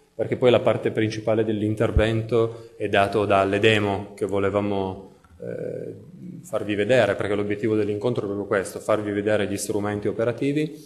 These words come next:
e soprattutto le presentazioni dei clienti che sono ospiti e che ringraziamo nella giornata, in questa mattinata,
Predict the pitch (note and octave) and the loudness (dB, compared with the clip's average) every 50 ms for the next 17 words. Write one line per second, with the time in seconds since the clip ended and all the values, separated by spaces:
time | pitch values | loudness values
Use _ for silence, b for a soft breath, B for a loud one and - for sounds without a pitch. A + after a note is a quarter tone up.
0 | B B B - - A2+ - C3 - - B2 - - C3 B2+ B2+ - - D3 C3+ | B B B -8 -6 -4 -2 2 4 4 4 4 4 2 0 0 2 4 4 4
1 | C#3 C#3 C#3 - - - - - - A2 - A2+ G#2+ A#2 A2 A2+ A2+ G#2+ - B2 | 4 2 0 -6 -12 -14 -12 -6 -4 -2 -2 0 0 0 0 0 -2 -2 0 0
2 | A#2 A2+ G#2+ A2 G#2 - A2 A2+ A2+ G#2+ G2 - A2 F#2+ G2 F#2+ - - G#2+ G#2 | 0 2 2 2 0 2 2 4 4 2 2 0 -2 -4 -4 -6 -8 -8 -6 -4
3 | G2+ G2+ A2 A2+ A2+ - - - G#2+ F#2+ - A2 G#2 G#2 G#2 G#2 G2+ G2+ - - | -2 -2 -2 -2 -2 -4 -10 -8 -6 -4 -4 -2 -4 -2 -4 -4 -6 -6 -8 -8
4 | G#2+ G2+ G2+ G2+ G2 G2 G2 G2 G2+ G2+ G2+ G2+ A2 G#2+ A2 A2 G#2+ A2 A2+ G#2+ | -8 -6 -6 -8 -8 -8 -8 -10 -10 -12 -10 -8 -8 -6 -6 -6 -6 -6 -6 -6
5 | G#2 G#2 G#2 A2+ - - G#2+ G#2 G#2 - - B2+ A2 G2 G2 G2+ A2 G#2+ G#2+ G#2+ | -6 -6 -8 -8 -6 -6 -6 -6 -6 -4 -4 -2 -2 -2 -2 0 -2 -2 -2 -4
6 | B B | B B